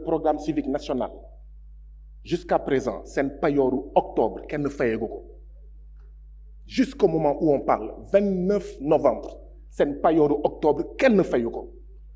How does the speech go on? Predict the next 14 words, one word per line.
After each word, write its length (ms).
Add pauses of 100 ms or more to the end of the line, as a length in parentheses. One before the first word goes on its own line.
(100)
Voilà 560 (300)
votre 260
politique 400
de 100
jeunesse, 420 (200)
voilà 480 (160)
la 140
politique 380
du 100
président 400
Macky 240
Sall. 320 (380)
Et 80
pourtant, 440